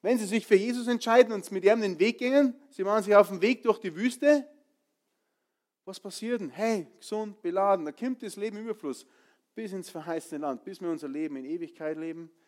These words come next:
bis wir unser Leben im Himmel leben oder auch bis wir dieses Leben, auch jetzt schon auf der Erde, was Gott uns versprochen hat, Himmel auf Erden erleben.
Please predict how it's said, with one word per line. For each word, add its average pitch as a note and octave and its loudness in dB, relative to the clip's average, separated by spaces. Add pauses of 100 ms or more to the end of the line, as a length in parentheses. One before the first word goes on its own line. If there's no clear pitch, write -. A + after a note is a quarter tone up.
(220)
bis E3 -6
wir D#3+ -6
unser C#3+ -6
Leben D3 -4
im B2+ -8
Himmel F3+ -6
leben E3 -4 (300)
oder D3+ 2
auch B2+ 2
bis E3+ -8
wir D#3+ -6
dieses C3 -10
Leben, D#3 0
auch B2 -4
jetzt F3 -4
schon C#3+ -8
auf C3+ -8
der B2 -12
Erde, D3+ 2 (640)
was - -14
Gott E3 -4
uns C3+ -10
versprochen D3 -12
hat, A#2 -12
Himmel E3+ -8
auf A#2+ -4
Erden D3 -4
erleben. G#2+ -14